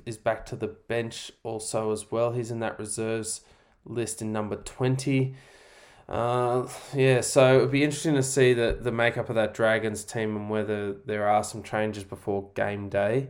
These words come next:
Uh, David Klemmer named for the Knights this week. Um,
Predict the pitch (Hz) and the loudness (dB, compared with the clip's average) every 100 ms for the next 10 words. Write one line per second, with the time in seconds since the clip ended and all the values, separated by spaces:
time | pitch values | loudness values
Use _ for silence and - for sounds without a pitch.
0 | - - - - - - 110 107 101 98 | -10 -20 -20 -20 -14 -6 -2 0 0 0
1 | 98 92 85 - - - _ _ _ _ | 0 0 0 -2 -6 -16 _ _ _ _
2 | _ - 165 226 247 - 185 226 92 - | _ 8 8 8 2 6 8 10 8 2
3 | - _ _ - 127 135 135 131 131 117 | -12 _ _ -4 4 4 4 2 0 2
4 | 107 110 143 180 - 175 - 131 101 - | 2 4 4 2 -2 -2 -2 -2 -2 -2
5 | - - _ - - - - 113 117 113 | -10 -20 _ -20 -20 -8 0 2 2 2
6 | 113 76 | -2 -6